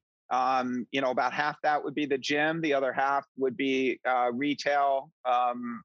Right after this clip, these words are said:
uh, bathrooms, a little bit of office space, front desk. Um, if, uh, uh, some of our franchisees, especially our newer ones, are choosing to add a second gym, so then it might expand up to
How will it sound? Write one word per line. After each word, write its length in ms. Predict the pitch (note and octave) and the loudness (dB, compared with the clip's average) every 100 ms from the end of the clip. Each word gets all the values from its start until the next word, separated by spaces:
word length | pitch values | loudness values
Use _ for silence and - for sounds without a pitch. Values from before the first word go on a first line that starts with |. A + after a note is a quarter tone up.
| - | 0
uh, 140 | A#2+ | 0
bathrooms, 720 | A#2 B2+ B2+ - C3 B2+ B2+ B2 | 2 0 0 0 -2 -2 -2 -2
a 60 | |
little 160 | A#2+ A#2 | -2 0
bit 100 | A#2+ | 0
of 80 | A#2 | 2
office 400 | A#2+ - A#2+ - | 2 0 -4 -4
space, 400 | C3 A#2+ A#2 - | 0 0 0 -4
front 200 | B2 A#2 | -6 -2
desk. 300 | A#2+ A#2+ - - _ - - - | 0 0 -2 -10 _ -12 -8 -2
Um, 500 | A2+ A2+ A2+ G#2+ - - | 0 0 -2 -8 -10 -2
if, 220 | C3+ C3 - | 0 0 -2
uh, 340 | C#3 B2+ A#2+ A#2 G#2 - | 0 2 2 0 -6 -2
uh, 120 | C3+ A#2+ | -2 -2
some 260 | - D#3 D#3 | -2 -2 0
of 100 | C#3+ | 0
our 220 | C#3 B2+ | 0 0
franchisees, 640 | D3+ D#3 D3+ C#3+ D3 D#3 D#3 | -2 -2 0 0 2 0 -2
especially 400 | - C#3 - C#3 | -2 -2 2 2
our 140 | C#3 | 2
newer 320 | C#3 C#3+ D3+ | 0 0 0
ones, 400 | D3 D#3 D#3+ D3+ | 0 0 0 0
are 120 | C3 A#2 | -2 0
choosing 360 | C3 B2+ C3 B2 | 0 0 0 2
to 60 | |
add 160 | A#2+ A#2+ | 2 2
a 60 | |
second 400 | A2 C3 B2+ C3+ | 0 -2 0 -2
gym, 300 | B2 C#3+ D3 | 0 0 0
so 160 | C3 A#2+ | 0 0
then 160 | A#2 A#2+ | 0 0
it 60 | |
might 200 | A#2+ A#2+ | 2 2
expand 580 | A2+ G#2 - B2 A2+ A#2 | 2 -2 -2 0 0 2
up 180 | A#2 A2 - | 2 0 -2
to 320 | A2+ A2 A2 | 0 2 0